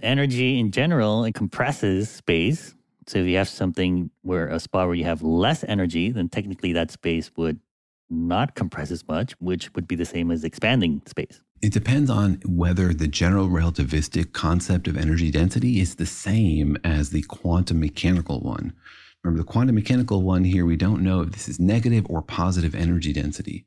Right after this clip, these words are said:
Speaker 2: And we don't know how to do those calculations because we don't have a theory of quantum gravity.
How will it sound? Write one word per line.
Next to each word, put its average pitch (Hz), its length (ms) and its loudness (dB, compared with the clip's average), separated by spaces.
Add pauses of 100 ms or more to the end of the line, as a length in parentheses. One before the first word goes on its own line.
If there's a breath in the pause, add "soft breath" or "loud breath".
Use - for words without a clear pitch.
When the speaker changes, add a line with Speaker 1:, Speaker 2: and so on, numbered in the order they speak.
Speaker 2:
And 85 80 2
we 87 80 6
don't 98 180 4
know 95 120 4
how 87 100 2
to 85 80 2
do 92 160 2
those 117 180 2
calculations 85 540 0
because 80 300 -2
we 80 80 2
don't 82 240 0
have 78 260 -2
a 76 80 0
theory 80 460 -2
of 69 240 -6
quantum 71 420 -4
gravity. 64 560 -6